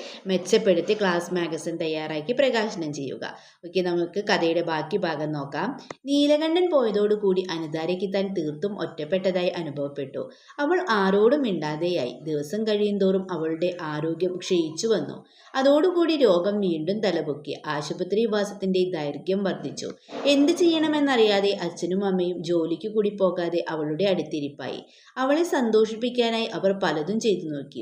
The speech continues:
ഒരു വലിയ ചായ പെൻസിൽ വാങ്ങിക്കൊടുത്ത് അച്ഛൻ അവളെ പടം വരപ്പിക്കാൻ ശ്രമിച്ചു. പരാജയമായിരുന്നു ഫലം. ദിവസങ്ങൾ കടന്നുപോയി. അച്ഛൻ അവളെ തോളിലിട്ട് മുറ്റത്തുകൂടി നടക്കുകയായിരുന്നു. പെട്ടെന്ന് മുറ്റത്തേക്ക്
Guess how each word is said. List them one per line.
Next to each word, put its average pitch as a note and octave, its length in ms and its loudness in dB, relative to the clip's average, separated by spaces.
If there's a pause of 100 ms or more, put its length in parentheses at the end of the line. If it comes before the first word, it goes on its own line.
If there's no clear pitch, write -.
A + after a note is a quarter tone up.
ഒരു E3+ 180 -2
വലിയ D#3+ 340 -2
ചായ F3+ 340 -2
പെൻസിൽ F#3 380 -4
വാങ്ങിക്കൊടുത്ത് E3 800 -4
അച്ഛൻ F3 360 -8
അവളെ E3 260 0
പടം D#3+ 340 -4
വരപ്പിക്കാൻ E3+ 540 -2
ശ്രമിച്ചു. D3 460 -10 (480)
പരാജയമായിരുന്നു A#3+ 1000 2
ഫലം. D#3 320 -2
ദിവസങ്ങൾ E3+ 540 -2
കടന്നുപോയി. D#3 600 -2 (360)
അച്ഛൻ A#3+ 360 0
അവളെ C#4 240 4
തോളിലിട്ട് F#3 520 2
മുറ്റത്തുകൂടി F3 640 -2
നടക്കുകയായിരുന്നു. D#3 920 0
പെട്ടെന്ന് E3 600 -4
മുറ്റത്തേക്ക് E3 680 -6